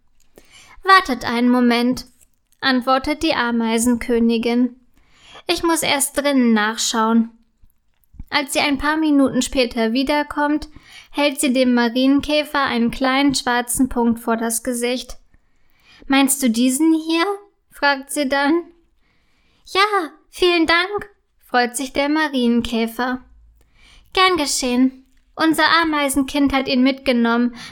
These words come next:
weil es ihn mit seinem Spielball verwechselt hat“, erklärt die Ameisenkönigin,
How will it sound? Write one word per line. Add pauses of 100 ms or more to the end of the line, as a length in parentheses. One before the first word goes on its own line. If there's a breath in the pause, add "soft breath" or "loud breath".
weil
es
ihn
mit
seinem
Spielball
verwechselt
hat“, (340)
erklärt
die
Ameisenkönigin,